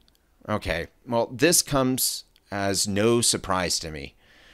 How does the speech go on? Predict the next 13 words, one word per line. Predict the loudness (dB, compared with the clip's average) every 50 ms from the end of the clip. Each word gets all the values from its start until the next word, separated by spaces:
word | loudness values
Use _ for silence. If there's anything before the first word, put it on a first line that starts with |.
| -20 -20 -20 -20 -20 _ _ _ _ -8
The | -2 0 0 2 0 0
financial | 0 0 4 6 8 8 8 8 6 6 6
service | 6 6 8 10 10 10 10 8 6 4
industry | 4 2 2 2 4 2 2 0 0 0 0 0 -2 -4 -6 -4 0
is | 2 2 2 2 0
the | 2 2 2 2
most | 4 4 4 4 4 4 2 -2 -2 0
abusive | 0 0 0 -2 -4 -2 2 2 4 6 6 6 6 6 4 4
industry | 4 2 4 4 4 2 2 2 2 2 2
in | 2 2
the | 2 2
United | 2 4 4 6 4 4 4
States. | 2 2 2 2 0 0 0 -4 -4 -4 -6